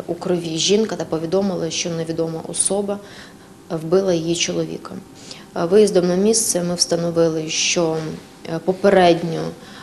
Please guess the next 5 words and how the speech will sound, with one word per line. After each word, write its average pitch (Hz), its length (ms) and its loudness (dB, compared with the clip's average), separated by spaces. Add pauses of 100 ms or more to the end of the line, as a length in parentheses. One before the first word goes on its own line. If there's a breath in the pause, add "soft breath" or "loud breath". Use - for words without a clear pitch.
(240 loud breath)
е, - 40 -10 (500)
хлопець, 202 680 2 (460)
е, - 40 -14 (380)
вісімнадцяти 180 640 2
років, 196 500 0